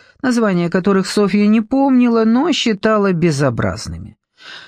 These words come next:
Наверное, молодой девушке нелегко жить с такой внешностью. В дверь постучали. Софья перекинула на одно плечо концы шарфа, повязанного на волосы,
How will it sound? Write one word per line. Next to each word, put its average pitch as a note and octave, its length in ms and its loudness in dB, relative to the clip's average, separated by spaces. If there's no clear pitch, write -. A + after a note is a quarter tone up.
Наверное, C#4 500 2
молодой A#3 380 2
девушке G#3+ 440 0
нелегко G#3+ 540 0
жить C#3+ 200 -2
с - 120 -12
такой D3+ 340 0
внешностью. D3 960 -4
В B2 100 -2
дверь E3 260 2
постучали. B2+ 840 -4
Софья G3 540 0
перекинула F#3 580 0
на E3 200 2
одно E3 260 0
плечо D3+ 340 -2
концы C#3 360 -2
шарфа, G3+ 500 -2
повязанного A3 640 0
на G#3 240 2
волосы, F#3+ 540 -2